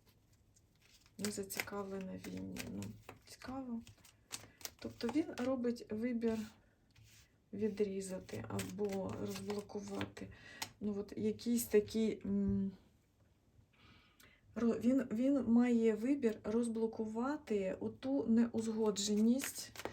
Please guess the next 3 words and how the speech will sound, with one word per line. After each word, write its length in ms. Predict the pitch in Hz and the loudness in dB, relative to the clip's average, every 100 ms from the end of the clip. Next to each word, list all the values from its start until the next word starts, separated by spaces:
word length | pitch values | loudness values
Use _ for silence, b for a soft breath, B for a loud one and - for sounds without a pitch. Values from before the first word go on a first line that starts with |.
| B B - | B B 2
неузгодженість, 1600 | 240 - 226 226 214 214 202 208 226 233 262 - - - - B B B B - | 2 2 0 0 2 2 2 4 8 8 6 0 -8 -12 -12 B B B B -6
ем... 640 | 220 220 220 220 220 226 226 B B B - - _ - - - - - - - - - - - - _ _ - - _ _ - - _ _ _ _ _ _ _ _ _ _ _ _ _ _ _ _ _ - | -2 0 0 2 2 2 0 B B B -20 -20 _ -12 -12 -18 -18 -16 -16 -20 -16 -14 -12 -16 -20 _ _ -12 -12 _ _ -20 -20 _ _ _ _ _ _ _ _ _ _ _ _ _ _ _ _ _ -8
стану, 760 | - - - 233 233 269 - | -6 -6 2 6 8 6 2